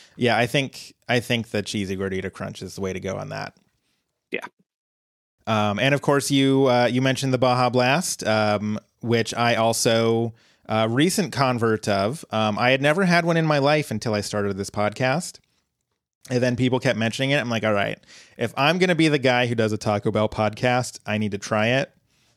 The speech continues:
Speaker 1: And then I did. And I'm like, "Fuck, this shouldn't be as good as it is." <laughs>
Speaker 2: <laughs>
Speaker 1: Uh, and then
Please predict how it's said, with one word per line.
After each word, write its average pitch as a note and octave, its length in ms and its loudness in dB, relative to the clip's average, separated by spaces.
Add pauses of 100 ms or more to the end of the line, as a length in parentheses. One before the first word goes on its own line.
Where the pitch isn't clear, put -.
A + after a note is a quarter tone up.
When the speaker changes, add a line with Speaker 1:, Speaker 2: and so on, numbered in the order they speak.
(500)
Speaker 1:
And B2 140 0
then B2 80 2
I A#2 60 2
did. G#2+ 240 0
And A#2 80 -2
I'm A#2 120 -2
like, A2 280 -2 (840)
"Fuck, - 380 -4
this A#2+ 160 0
shouldn't C#3+ 320 0
be A#2+ 140 2
as G#2 100 0
good G#2 180 0
as G2+ 140 0
it G2+ 60 -4
is." - 400 -6 (240)
<laughs> - 800 2
Speaker 2:
<laughs> - 40 -4
Speaker 1:
Uh, G2+ 580 0 (600)
and C3 180 2
then B2+ 480 2